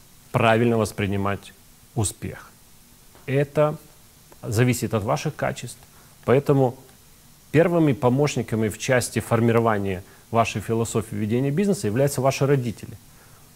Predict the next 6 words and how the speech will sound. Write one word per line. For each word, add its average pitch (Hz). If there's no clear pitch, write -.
Проведите 180
с -
ними 156
элементарно 135
один 123
вечер 101